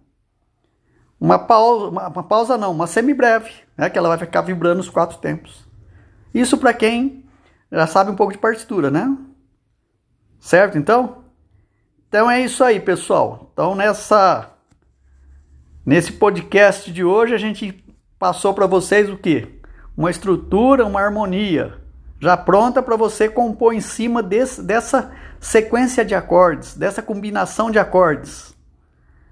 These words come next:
É claro que pra você compor uma música, não se resume somente isso que eu estou mostrando pra vocês, que eu estou apresentando pra vocês.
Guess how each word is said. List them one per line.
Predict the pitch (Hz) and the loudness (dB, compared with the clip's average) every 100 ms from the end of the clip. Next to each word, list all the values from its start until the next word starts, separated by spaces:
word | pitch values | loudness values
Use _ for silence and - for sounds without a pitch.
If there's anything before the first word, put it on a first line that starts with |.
| _ | _
É | 139 | -2
claro | 147 190 220 269 190 127 127 _ _ - _ _ _ - | 0 2 4 4 0 -6 -12 _ _ -20 _ _ _ -12
que | 160 156 143 135 - | -4 -2 0 -2 0
pra | 170 | 0
você | 180 185 196 | 2 0 0
compor | 190 165 160 | 0 0 0
uma | 151 | 0
música, | 135 226 285 156 131 117 | 0 0 0 -2 -6 -4
não | 147 | -4
se | 143 | -4
resume | 156 180 165 277 302 | -2 -2 0 0 0
somente | - 190 180 - 165 | 0 0 0 -4 -4
isso | 170 - - - _ _ _ | -4 -6 -16 -20 _ _ _
que | 160 | -4
eu | |
estou | 156 185 170 | 0 2 2
mostrando | 170 165 - 196 202 | 2 -2 4 4 4
pra | 175 | -2
vocês, | 160 160 - 165 170 - | -4 -4 -4 -2 -2 -4
que | - | -10
eu | |
estou | 123 - 160 | -10 -4 -2
apresentando | 160 160 165 170 - 185 180 | 0 0 0 -2 0 0 0
pra | 156 | -2
vocês. | 147 139 - 135 123 - - | -2 -4 -4 -6 -8 -16 -20